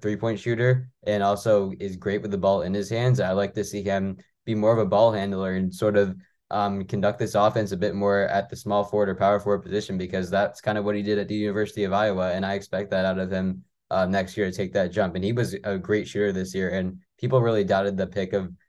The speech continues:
taking him over Jaden Ivey, and he proved a lot of people wrong. You look at the rest of the depth, you have Harrison Barnes and a ton of other, ton of other great pieces there, and I think the Sacramento Kings are a team that can be pushing fifty wins next year, uh, and poten-, could potentially be hosting another playoff series.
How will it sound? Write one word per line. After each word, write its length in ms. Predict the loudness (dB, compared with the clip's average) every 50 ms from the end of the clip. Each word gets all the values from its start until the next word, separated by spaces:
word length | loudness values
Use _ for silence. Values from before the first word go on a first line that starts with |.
| _ _ _
taking 260 | -4 -2 -2 -2 -2
him 200 | -2 -2 -2 -2
over 160 | -2 -2 -2 -2
Jaden 300 | -2 -2 -2 -2 -2 0
Ivey, 380 | 0 0 0 0 0 0 0
and 220 | -2 -4 -6 -6 -6
he 140 | -6 -6
proved 240 | -2 2 4 4 4
a 60 | 4
lot 80 | 4 2
of 80 | 2 0
people 200 | -4 -6 -6 -4
wrong. 380 | -2 -2 -2 -2 -4 -6 -10 -14 _ _
You 100 | -4 -2
look 120 | -2 -2
at 40 | -2
the 80 | 0 2
rest 220 | 2 2 0 0
of 40 | -4
the 80 | -2 2
depth, 300 | 2 2 2 2 0 -4
you 120 | -2 -2
have 100 | 0 0
Harrison 380 | 2 2 2 2 0 -4 -4 0
Barnes 340 | 2 2 2 2 -2 -4
and 100 | -4 -6
a 40 | -4 -4
ton 120 | -4 -2
of 60 | -2
other, 220 | -2 -4 -4 -8 -12 _ _ _ _
ton 100 | -4 -2
of 80 | 0 2
other 200 | 2 2 2 0
great 280 | 0 0 0 0 0 0
pieces 340 | -2 -2 -2 -2 -4 -4
there, 340 | 2 4 6 6 6 4 2 -2 _ _ _ -6
and 80 | -2
I 120 | -2 0 0
think 160 | -2 -4 -6
the 80 | -2
Sacramento 460 | 2 2 2 2 2 -2 -2 -2 -2 -4
Kings 300 | -2 -4 -4 -2 0 0
are 60 | -2
a 60 | -2
team 160 | -2 -2 -4
that 100 | -4 -4
can 100 | -4 -6
be 120 | -8 -8 -6
pushing 340 | -6 -6 -6 -6 -8 -4
fifty 260 | -2 -4 -4 -2 -4 -4
wins 280 | -4 -4 -4 -4 -4
next 240 | -4 -4 -4 -6 -4
year, 280 | -4 -2 -2 -2 -4 -8 _ _ _ _ -4 0
uh, 140 | 2 2 2
and 160 | 0 -2 -4
poten-, 380 | -6 -6 -4 -4 -4 -4 -4 -10 _ _ _
could 160 | -4 -4 -2
potentially 420 | 0 2 2 2 2 0 -2 -2
be 160 | 0 0 0 0
hosting 380 | 2 0 0 0 -2 -4 -2
another 240 | -2 0 0 -2 -2
playoff 320 | -2 0 0 0 0 0
series. 360 | -2 -6 -8 -8 -8 -10 -12